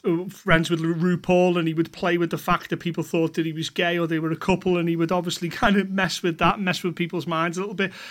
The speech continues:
But there was a genuine fear, uh, around it, it, at that time that if Rob came out, uh, that it would lose, uh, fans. And obviously we know that now to be ridiculous now, because it's, it is ridiculous. So,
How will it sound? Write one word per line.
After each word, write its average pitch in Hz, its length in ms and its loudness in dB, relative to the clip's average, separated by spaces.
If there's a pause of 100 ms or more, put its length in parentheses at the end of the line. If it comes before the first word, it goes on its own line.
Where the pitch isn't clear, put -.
(120)
But 220 120 0
there 247 240 0
was 226 100 0
a 240 60 4
genuine 233 480 2
fear, 226 480 2
uh, 208 200 0
around 170 420 2
it, 175 180 -2
it, 165 300 -6
at 165 120 -6
that 151 180 -2
time 180 480 0 (300)
that 185 200 0
if 151 160 0
Rob 180 300 0
came 170 280 -2
out, 175 380 -2 (140)
uh, 165 280 0
that 170 140 0
it 165 100 4
would 180 120 -2
lose, 185 380 -2 (100)
uh, 156 60 -6
fans. 220 640 -4 (160)
And 190 220 -6
obviously 196 360 -4
we 170 80 -2
know 170 140 -2
that 175 140 -4
now 165 160 0
to 165 120 -8
be 165 120 -2
ridiculous 175 720 -2
now, 226 280 -2
because 202 460 -4 (300)
it's, 233 420 -10
it 165 180 -4
is 196 180 0
ridiculous. 233 600 -4 (560)
So, 202 340 4